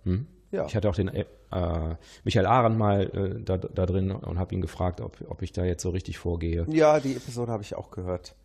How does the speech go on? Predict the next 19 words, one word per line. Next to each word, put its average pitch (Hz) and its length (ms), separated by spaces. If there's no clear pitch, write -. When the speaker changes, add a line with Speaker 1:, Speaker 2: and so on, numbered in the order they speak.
Speaker 1:
Mhm. 90 240
Speaker 2:
Wir 123 340
hatten 180 180
es - 120
eben 175 220
schon 160 160
mal 156 180
im 131 140
Vorgespräch, 139 1040
äh, 120 300
beziehungsweise, 110 580
äh, 95 140
mit 95 220
Peter 117 260
hier 107 380
in 98 100
dem 98 280
Anfangsbereich, 104 560
dass - 460